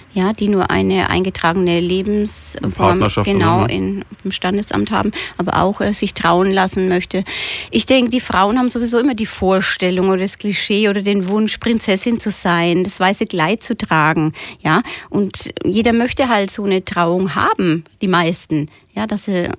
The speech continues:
Speaker 1: dass es festlich rüberkommt. Das macht's ja aus. Deswegen gehen viele auch in die Kirche,
Speaker 2: Mhm.
Speaker 1: um diese Braut sein zu dürfen. Und so können sie jetzt auch, ja,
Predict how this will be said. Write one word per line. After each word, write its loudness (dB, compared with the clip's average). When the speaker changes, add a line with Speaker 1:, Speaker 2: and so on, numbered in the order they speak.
Speaker 1:
dass -4
es -10
festlich -2
rüberkommt. -2
Das -4
macht's -2
ja 2
aus. 2
Deswegen 0
gehen 2
viele 2
auch 0
in 0
die -6
Kirche, -2
Speaker 2:
Mhm. -2
Speaker 1:
um 2
diese -4
Braut 0
sein 2
zu -8
dürfen. -4
Und -2
so 0
können 2
sie -2
jetzt -4
auch, -2
ja, 0